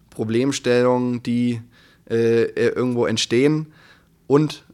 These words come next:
vor allem, äh, das Team einfach auch bei Laune zu halten. Ähm, es ist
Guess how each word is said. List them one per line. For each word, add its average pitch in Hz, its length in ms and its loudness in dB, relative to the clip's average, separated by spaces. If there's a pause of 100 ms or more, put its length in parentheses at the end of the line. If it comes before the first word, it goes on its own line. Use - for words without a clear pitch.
vor - 220 -4
allem, 120 380 0
äh, 113 260 0
das 107 200 -8
Team 143 220 -4
einfach 104 300 -6
auch - 180 -6
bei 110 140 -6
Laune 107 320 -4
zu 92 200 -10
halten. 104 440 -8
Ähm, 110 360 -2
es 110 120 -4
ist 120 180 -4